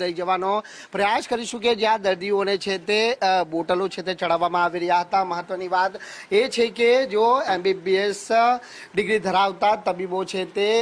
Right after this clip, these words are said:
એલોપેથીની પ્રેક્ટિસ કરી શકે છે, પરંતુ અહીં છે તે, અરે, આવતા દર્દીઓના આરોગ્ય સાથે પણ ચેડા કરવામાં આવી રહ્યા છે.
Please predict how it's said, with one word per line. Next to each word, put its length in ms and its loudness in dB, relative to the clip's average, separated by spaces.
એલોપેથીની 680 -2
પ્રેક્ટિસ 400 -2
કરી 240 -4
શકે 220 -4
છે, 180 -6
પરંતુ 540 -2
અહીં 200 0
છે 300 -6
તે, 100 2
અરે, 320 0
આવતા 300 0
દર્દીઓના 720 -6
આરોગ્ય 340 -4
સાથે 180 -2
પણ 280 -6
ચેડા 240 -4
કરવામાં 340 0
આવી 200 0
રહ્યા 120 0
છે. 160 -4